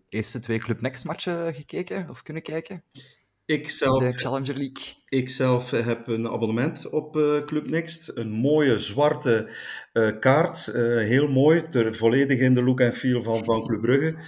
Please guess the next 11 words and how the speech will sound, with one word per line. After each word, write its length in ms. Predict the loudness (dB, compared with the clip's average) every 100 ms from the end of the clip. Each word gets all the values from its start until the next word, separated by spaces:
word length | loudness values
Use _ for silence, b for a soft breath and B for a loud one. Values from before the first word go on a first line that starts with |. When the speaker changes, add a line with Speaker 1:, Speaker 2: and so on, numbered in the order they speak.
| B B B B
Speaker 2:
Ehm, 600 | 2 6 6 6 4 2
dus 220 | 0 0
ik 160 | 2 4
ben, 360 | 6 8 8 6
eh, 400 | 4 4 4 2 -2
live, 640 | 0 2 6 4 2 -6 -4 0 2 0
eh, 60 | -2 B B _
thuis 320 | 2 4 6 4
geweest 640 | 4 4 4 2 -6 -4
tegen 400 | 0 0 0 -2
de, 300 | 0 2 2